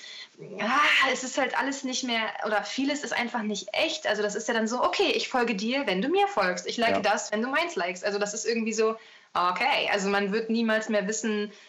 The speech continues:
Speaker 1: gefällt dir das grad wirklich oder
Speaker 2: Mhm.
Speaker 1: willst du nur, dass ich das auch be-, also das ist so, ja, Seite mit zwei Medaillen. <laughs>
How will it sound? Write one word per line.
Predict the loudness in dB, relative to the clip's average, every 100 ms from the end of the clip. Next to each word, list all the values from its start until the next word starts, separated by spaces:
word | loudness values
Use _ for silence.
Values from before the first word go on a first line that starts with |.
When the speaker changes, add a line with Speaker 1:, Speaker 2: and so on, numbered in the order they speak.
| -20 -8
Speaker 1:
gefällt | -6 -2 0
dir | 0
das | -2
grad | -6 -6 -8
wirklich | -4 -2 0 0
oder | 2 2 2 0
Speaker 2:
Mhm. |
Speaker 1:
willst | -2 -2 -2
du |
nur, | 0 2
dass | 0
ich | 0
das | -2 0
auch | 0 0
be-, | 0
also | 0 0
das | -2
ist | -2 -2
so, | -2 -2 -8 -12 -12 -14 -18 -20 _ _ _ -18 -14 -6
ja, | -2 2 4 2 0 -8 -10 -4
Seite | 0 0 0
mit | 0
zwei | -2 0
Medaillen. | -2 -4 -6 -4
<laughs> | -2